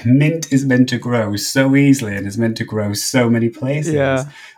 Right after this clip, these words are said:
Speaker 1: But again, it's one of those crops that for whatever reason, I'm doing something wrong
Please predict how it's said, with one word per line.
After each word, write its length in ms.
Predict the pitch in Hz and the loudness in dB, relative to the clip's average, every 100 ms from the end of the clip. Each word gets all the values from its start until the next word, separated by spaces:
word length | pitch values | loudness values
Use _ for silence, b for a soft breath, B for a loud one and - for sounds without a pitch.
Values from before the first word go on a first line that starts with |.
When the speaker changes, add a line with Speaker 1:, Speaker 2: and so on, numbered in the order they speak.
| _ | _
Speaker 1:
But 100 | 127 | -6
again, 360 | 127 143 151 120 | -2 0 2 0
it's 240 | - - | -6 -6
one 140 | 131 151 | -2 -2
of 80 | |
those 220 | 156 139 - | 0 -2 -4
crops 420 | - 151 139 - | -4 -2 -2 -6
that 200 | - - | -10 -6
for 100 | 120 | -6
whatever 500 | 110 120 - 151 165 | -4 -4 -2 -2 -2
reason, 480 | 143 147 156 139 - | -2 -2 -2 -4 -6
I'm 200 | 98 101 | -8 -6
doing 280 | 135 139 135 | -4 -2 -2
something 600 | - 143 143 143 139 127 | -4 -2 -4 -2 0 0
wrong 480 | 123 135 107 87 | 0 -2 -4 -6